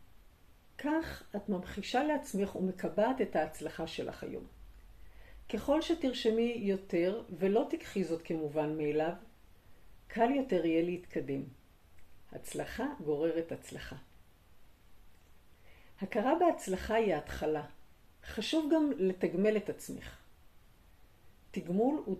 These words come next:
תמריץ נפלא. נכון, חשוב לעשות דברים בשביל העשייה הטובה.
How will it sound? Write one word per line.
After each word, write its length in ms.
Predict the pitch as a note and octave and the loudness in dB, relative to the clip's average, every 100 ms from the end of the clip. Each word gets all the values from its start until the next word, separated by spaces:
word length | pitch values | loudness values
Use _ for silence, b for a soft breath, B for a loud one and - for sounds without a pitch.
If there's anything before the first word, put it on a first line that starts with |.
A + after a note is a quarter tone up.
| - | -4
תמריץ 600 | D#3+ D3+ D3+ A3 A3+ - | -4 -2 -2 -2 -2 -6
נפלא. 380 | E3+ - C#3 C#3 - - - - - | -6 -6 -6 -6 -10 -20 -20 -16 -4
נכון, 920 | F3+ F3+ - D3 D3 C#3+ C#3+ C#3 C#3+ | 0 0 0 -2 0 0 0 -2 -4
חשוב 340 | - E3 A#3 A#3+ | -4 -2 2 6
לעשות 340 | A3 A3 G3+ | 6 6 4
דברים 360 | F3 F#3 G#3+ F#3+ | 4 6 6 4
בשביל 480 | F3+ - - F3+ | 0 -2 4 6
העשייה 520 | E3+ D#3 - E3+ F3 F3+ | 6 4 0 2 4 4
הטובה. 460 | F3+ D#3+ D3 C#3+ | 2 -2 2 0